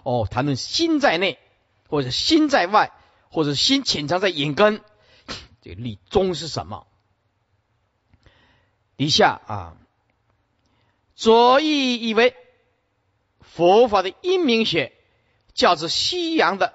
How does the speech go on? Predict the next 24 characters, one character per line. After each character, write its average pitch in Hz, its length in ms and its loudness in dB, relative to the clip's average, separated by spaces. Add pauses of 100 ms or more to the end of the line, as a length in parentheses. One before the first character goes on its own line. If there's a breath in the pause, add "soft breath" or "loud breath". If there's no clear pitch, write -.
(520)
论 196 520 0
理 123 180 -6
学， 139 360 -4
就 123 100 -12
是 117 100 -8
逻 139 300 2
辑， 220 220 -2 (560)
似 - 240 -10
乎 147 180 -6
叫 147 240 -2 (160)
人 120 360 -4
性 247 220 -4
化， 208 220 -6 (1800)
较 277 200 4
量 220 180 -2
含 226 360 0
容 233 240 -2
人 202 220 4
类 277 80 -4
的 208 100 -8
前 233 280 -4
提 196 100 -10
经 220 220 -4
验； 185 160 -2